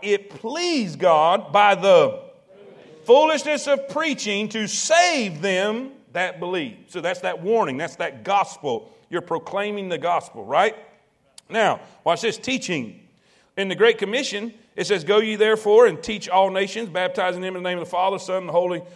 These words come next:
uh, and, and of the Holy Ghost." What's that verse? Verse twenty?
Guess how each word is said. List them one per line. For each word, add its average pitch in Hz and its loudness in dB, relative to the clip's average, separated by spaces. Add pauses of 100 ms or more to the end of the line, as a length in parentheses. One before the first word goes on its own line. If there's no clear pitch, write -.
(100)
uh, - -4
and, 165 -4
and 170 -4
of 175 2
the 165 -4
Holy 180 0
Ghost." 196 -2
What's 185 -2
that 185 0
verse? 214 0
Verse 190 -4
twenty? 240 -6